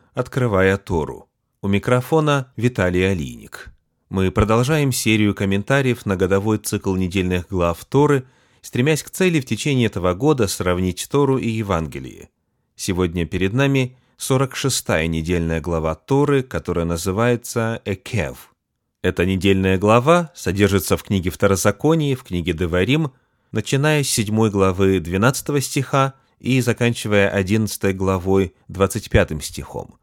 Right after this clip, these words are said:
Книга Второзакония семь двенадцать одиннадцать двадцать пять.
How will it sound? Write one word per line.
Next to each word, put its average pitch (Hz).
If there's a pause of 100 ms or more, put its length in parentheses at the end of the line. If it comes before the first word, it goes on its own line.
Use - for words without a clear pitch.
(160)
Книга 92
Второзакония 127 (100)
семь 92
двенадцать 127 (260)
одиннадцать 101
двадцать 90
пять. -